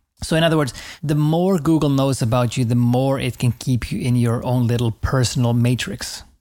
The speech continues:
for the most part. Because the folks over at Google also have their own little bent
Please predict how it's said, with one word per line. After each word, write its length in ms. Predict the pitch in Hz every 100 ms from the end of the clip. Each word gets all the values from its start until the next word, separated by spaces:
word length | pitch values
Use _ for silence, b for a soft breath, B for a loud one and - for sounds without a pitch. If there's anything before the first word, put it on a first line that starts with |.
| _ _
for 220 | - 185
the 100 | 170
most 420 | 165 147 135 -
part. 380 | - 117 - - - _ _ _ -
Because 680 | 117 - 214 117 110 123 - _ _ _ _ _
the 80 | 139
folks 420 | - 175 196 -
over 200 | 185 165
at 80 | 151
Google 440 | 127 135 131 131 -
also 400 | 127 123 - 120
have 320 | 95 120 113
their 220 | 127 -
own 240 | 139 160 156
little 240 | 127 123
bent 580 | 117 113 123 110 113 -